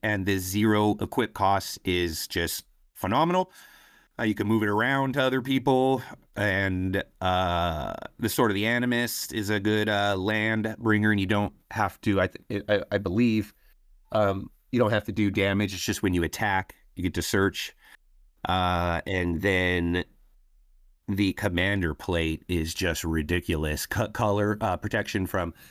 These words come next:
every color that's not in your Commander, um, color sphere, which is basically running mono black, which is my favorite decks.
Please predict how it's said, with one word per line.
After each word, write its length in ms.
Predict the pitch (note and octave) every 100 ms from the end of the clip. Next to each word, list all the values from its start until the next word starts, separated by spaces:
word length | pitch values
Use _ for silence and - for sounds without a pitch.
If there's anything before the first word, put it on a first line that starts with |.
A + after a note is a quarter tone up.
| - -
every 260 | G2+ F#2
color 380 | - - G2+ G#2
that's 200 | F#2 -
not 220 | G#2 -
in 100 | F#2+
your 120 | F#2
Commander, 800 | F#2 G2+ F#2+ F2 F2 F#2+ F#2+ - - _ -
um, 440 | F2 F2 E2 - _ _ _ -
color 260 | G#2+ F#2+
sphere, 500 | F2 - G2+ F#2+ F#2+
which 240 | F#2 F2 -
is 60 |
basically 500 | - F2 - D#2 F2+
running 380 | E2 F#2+ F2+ E2+ - _
mono 280 | A2 G2+ F2+
black, 400 | G#2 D#3 D#3+ -
which 400 | A2 G#2+ - - -
is 160 | G2 F#2+
my 140 | F#2
favorite 460 | - F#2+ F2 E2+ - - - _ - G2+
decks. 720 | A2+ A2+ - - - -